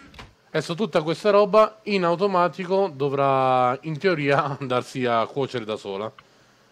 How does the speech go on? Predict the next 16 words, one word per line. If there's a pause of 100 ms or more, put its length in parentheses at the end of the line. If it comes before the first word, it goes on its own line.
(140)
Quindi (440)
cosa
succede? (760)
Eh, (100)
prima
se
non
andiamo
a
attaccare
il
tubo
qua
siamo
fottuti. (960)
Innanzitutto.